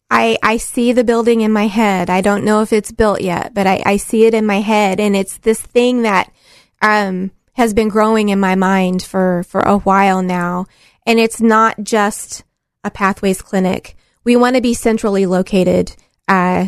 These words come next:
in the Vancouver area, in the very middle of Clark County, so that you can get to us from any direction,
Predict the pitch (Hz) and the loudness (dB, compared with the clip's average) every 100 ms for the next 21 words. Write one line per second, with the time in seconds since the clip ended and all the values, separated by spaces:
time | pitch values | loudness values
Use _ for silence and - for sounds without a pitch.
0 | - - 202 190 196 196 190 214 190 185 | -4 0 2 2 2 0 0 0 0 0
1 | 185 180 180 190 180 180 233 226 214 196 | 0 2 2 2 0 0 2 2 0 0
2 | 185 - 196 - 202 185 175 175 185 202 | -4 -4 -4 -4 -2 -2 -2 -4 -2 0
3 | 190 - 214 233 202 202 - - 202 - | 0 0 0 2 2 0 -2 -2 -2 -4
4 | - 196 190 190 - - 214 214 202 196 | -4 -2 0 -2 -8 -4 0 2 2 -2
5 | 190 - 180 175 | -2 -4 -4 -4